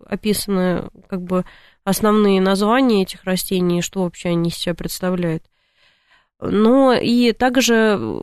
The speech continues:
это, в общем, было сделано и для визуального такого эстетического наслаждения, потому что, эм, вообще, вот если выхватывать некие картинки из общего вида,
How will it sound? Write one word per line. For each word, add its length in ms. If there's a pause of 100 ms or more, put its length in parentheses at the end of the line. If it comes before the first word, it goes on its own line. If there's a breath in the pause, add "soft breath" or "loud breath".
это, 240
в 60
общем, 300
было 240
сделано 520
и 40
для 200
визуального 640
такого 440
эстетического 720
наслаждения, 640
потому 320
что, 480 (560 soft breath)
эм, 960
вообще, 340 (460)
вот 240
если 540
выхватывать 840
некие 420
картинки 640
из 260
общего 520
вида, 540